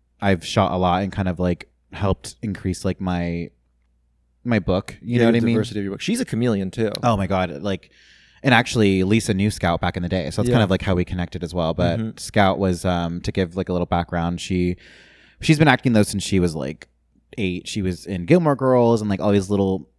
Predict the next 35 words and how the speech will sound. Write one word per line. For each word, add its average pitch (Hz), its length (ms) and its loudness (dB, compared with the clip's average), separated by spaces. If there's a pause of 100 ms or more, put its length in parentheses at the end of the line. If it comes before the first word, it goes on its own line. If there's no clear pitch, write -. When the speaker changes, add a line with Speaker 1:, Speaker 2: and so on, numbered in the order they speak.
Speaker 1:
little 117 220 2
parts 98 220 0
as 95 60 -4
a 92 60 -2
little 92 180 0
kid. 92 280 0
And 92 100 -2
then 90 140 -2
her, 90 460 0
she - 140 -6
was 87 80 0
in 90 60 -4
The 95 60 0
Runaways. 107 540 4
And 98 80 -4
then 95 80 -2
a 90 60 -4
big 92 240 -2 (140)
role 95 300 2
was 87 160 0
Halloween, 92 460 0
the 87 80 0
Rob 87 160 2
Zombie 87 300 -2
Halloween. 82 480 -6
She 104 120 0
was 90 100 2
Speaker 2:
Yeah. 92 60 -4
Speaker 1:
Laurie 87 160 0
Strode. 101 420 -4 (460)
But 98 340 2 (100)
she - 180 0
can 147 140 2
transform 117 400 -2
her, 104 280 -2